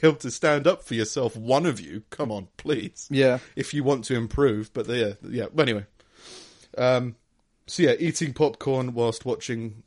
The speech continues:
Speaker 1: um, women who th-, are insecure crying
Speaker 2: Crying women, yeah.
Speaker 1: in their naked was a weird experience.
Speaker 2: Yeah.
Speaker 1: I'd probably just stick to,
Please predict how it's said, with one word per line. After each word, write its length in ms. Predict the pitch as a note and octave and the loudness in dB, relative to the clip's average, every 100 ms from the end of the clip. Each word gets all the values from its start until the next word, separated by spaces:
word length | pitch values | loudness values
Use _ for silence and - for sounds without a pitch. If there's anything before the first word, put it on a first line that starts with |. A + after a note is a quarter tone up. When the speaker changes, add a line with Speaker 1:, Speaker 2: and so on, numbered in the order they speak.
| - | -10
Speaker 1:
um, 360 | A#2 A2 A2 A#2 | -8 -8 -8 -6
women 260 | B2 A#2 | -4 -4
who 140 | A2 A2+ | -6 -8
th-, 60 | - - - | -10 -18 -8
are 160 | A#2 | -6
insecure 520 | A2 A2 A#2 - A2 | -4 -6 -10 -4 -2
crying 260 | G2+ - C3 | -2 0 2
Speaker 2:
Crying 180 | B2+ A#2+ | 2 0
women, 300 | B2 A#2+ A#2 - | -2 -2 -4 -6
yeah. 120 | D3 C#3+ | -2 0
Speaker 1:
in 60 | |
their 100 | B2+ | 2
naked 380 | B2+ B2+ B2+ B2 - - - | 0 0 -2 -6 -8 -20 -8
was 100 | A#3+ | -2
a 60 | B3+ | 2
weird 240 | B3 A#3+ | 4 4
experience. 500 | A3 - B3 A#3+ G#3 - | 2 -2 -4 -4 -6 -4
Speaker 2:
Yeah. 240 | D#3 D#3+ D#3 | 2 4 4
Speaker 1:
I'd 120 | D3+ | 2
probably 280 | F#3+ D#3+ C#3 | 2 4 2
just 220 | B2+ B2 | 0 -6
stick 220 | - A#2+ | -6 -6
to, 200 | - - | -4 -6